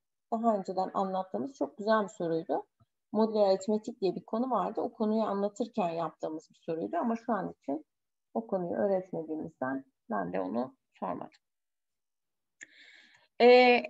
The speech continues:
şöyle bir otoparkımız varmış. Soruyu okuyorum, birini seçeceğiz. Şekilde bir otoparkta bulunan yedi araç gösterilmiştir. Öndeki araç çıkmadan arkadaki araç çıkamayacağına göre, çok mantıklı,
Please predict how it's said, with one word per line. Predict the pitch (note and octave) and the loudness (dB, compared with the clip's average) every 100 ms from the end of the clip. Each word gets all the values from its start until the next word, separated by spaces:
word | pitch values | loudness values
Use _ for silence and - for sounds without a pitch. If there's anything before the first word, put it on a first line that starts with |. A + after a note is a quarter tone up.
| - _ _ | -12 _ _
şöyle | - F#4+ D#4+ D#4 | 4 6 8 6
bir | |
otoparkımız | D#4+ D#4 D#4 C#4 A#3 A#3 A3 G#3 G3 | 4 4 6 8 6 4 0 0 2
varmış. | F#3+ G3 A#3 D#4+ | 2 4 2 -2
Soruyu | - D4+ D#4 D4 | 0 4 6 4
okuyorum, | C#4+ C#4 C#4+ C4+ E4 D4+ | 2 2 2 4 2 2
birini | D#4 C4 D4+ | 2 0 0
seçeceğiz. | B3 A3+ F#3 E3+ - - | -2 -4 -4 -4 -6 -6
Şekilde | - D4+ D#4+ D#4 | -4 -2 0 0
bir | D#4 | 2
otoparkta | D4+ D4 D4+ D#4 D4 C#4+ B3+ | 0 2 4 6 6 4 2
bulunan | B3+ A#3 G#3 | 2 4 2
yedi | G3 A#3 C#4+ | 4 6 8
araç | C#4+ D4+ D4+ | 8 6 4
gösterilmiştir. | D4 D4+ D4+ C#4+ C#4+ C#4 D4+ D#4 - - - - | 2 2 2 4 2 0 -2 -2 -4 -14 -12 4
Öndeki | C4+ C#4 D#4 F4 | 6 6 6 8
araç | E4 D4+ D4 | 8 6 2
çıkmadan | D#4 D4+ C4 A3+ G#3 | -4 -2 0 0 0
arkadaki | A#3 A#3+ B3 C4 C4+ D4+ | 2 2 2 -2 2 4
araç | A#3 A#3+ - | 6 4 0
çıkamayacağına | - C#4 C#4 B3+ G3+ F#3+ F3 E3 | 0 4 6 6 6 4 2 0
göre, | E3 G2+ A#3 | -2 0 0
çok | - E3+ | 0 2
mantıklı, | F#3 F3 F3 - F3+ B3+ - | 0 0 -4 -8 -2 -2 -4